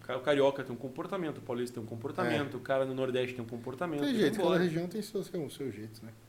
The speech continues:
Speaker 2: Muito diferente. Aí, e como é que você viu que não ia dar certo a comédia? Por que que você
Speaker 1: Cara,
Speaker 2: desistiu da ideia? Não sei se você
Speaker 1: eu fi-
Speaker 2: desistiu ou
Speaker 1: Assim,
Speaker 2: desistiu.
Speaker 1: às vezes eu primeiro que perdi um pouco a,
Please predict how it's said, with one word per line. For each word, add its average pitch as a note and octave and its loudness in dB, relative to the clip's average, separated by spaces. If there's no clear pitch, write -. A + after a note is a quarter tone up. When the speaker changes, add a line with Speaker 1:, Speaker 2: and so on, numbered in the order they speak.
Speaker 2:
Muito B2+ -14
diferente. G2+ -6
Aí, D3+ 6
e C#3+ -2
como E3 0
é F3 6
que F3 -4
você F3 4
viu D3 0
que C3+ -8
não C3 -4
ia B2 -4
dar A#2 -2
certo A2+ -6
a - -6
comédia? G#2+ -8
Por A2+ -12
que A#2+ -8
que - -16
você A2+ -8
Speaker 1:
Cara, D3+ 4
Speaker 2:
desistiu B2+ -2
da B2 0
ideia? A2 0
Não G#2+ -10
sei G#2+ -12
se - -14
você G2+ -8
Speaker 1:
eu E3+ 0
fi- G#2+ -4
Speaker 2:
desistiu A2 -6
ou G#2+ -6
Speaker 1:
Assim, - -2
Speaker 2:
desistiu. A#2+ -2
Speaker 1:
às - -4
vezes G3+ 0
eu F#3 -4
primeiro G#3 -4
que - -14
perdi F3+ -4
um F3 -2
pouco C#3+ 0
a, A#2 -4